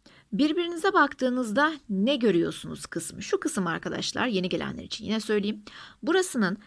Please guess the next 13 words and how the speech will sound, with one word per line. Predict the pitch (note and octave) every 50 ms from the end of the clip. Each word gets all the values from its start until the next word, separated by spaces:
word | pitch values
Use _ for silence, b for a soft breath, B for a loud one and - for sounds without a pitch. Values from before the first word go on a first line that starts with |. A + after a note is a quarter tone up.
| B B -
gerçeklik | F#3+ F#3+ F#3 F#3+ F#3+ - A3+ G#3+ - - F4 -
payı | - B3+ G3+ E3
olabilmekle | - F3 F#3 F#3 F#3 G3 E3+ E3+ E3+ E3+ F#3 A#3+ E4+ - - B3+ F#3
birlikte, | E3 D#3 D3+ C#3 C3+ - - F#3
yani | F#3 D#3+ D3+ E3 E3
gözlemleriniz, | D#3 F3+ F#3 F3+ E3 F#3 F#3 F3+ F3+ F3 F3+ F3+ F3 F3+ F3 E3+ - -
evet, | - A3 E3+ D#3+ - -
birbirinizle | E3+ F#3+ F3+ F3 F3+ G#3 A3+ G#3+ B3 G#3+
ilgili | G3 G3 F3+ E3+
gözlemleriniz | F#3+ F#3 F3+ E3 F#3 F3+ F3+ F#3 F3+ F#3 F3+ F3+ F#3 F3 F#3+ -
doğru | F3 E3+ F3+ F#3+ G#3
olabilmekle | G#3 G3 F#3 F3+ F3+ E3 E3+ F3 G#3 D4+ D#4 - C4+ G3+
birlikte, | F3+ F3 D#3+ E3 - - C#4+ D#4+